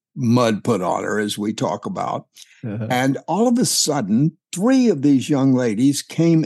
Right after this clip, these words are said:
Speaker 1: into the makeup room to touch their hair up. And the expression on Shelley's face was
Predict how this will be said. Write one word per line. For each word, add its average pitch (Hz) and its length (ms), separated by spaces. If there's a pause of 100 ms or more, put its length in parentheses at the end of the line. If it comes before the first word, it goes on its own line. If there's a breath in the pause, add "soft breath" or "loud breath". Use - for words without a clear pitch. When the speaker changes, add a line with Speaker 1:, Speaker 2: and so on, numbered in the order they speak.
Speaker 1:
into 156 480
the 120 120
makeup 139 520
room 92 420
to 120 180
touch - 480
their 123 240
hair 208 440
up. - 300 (840)
And 127 280
the 123 200
expression 202 760
on 139 220
Shelley's 156 560
face 127 480
was 113 340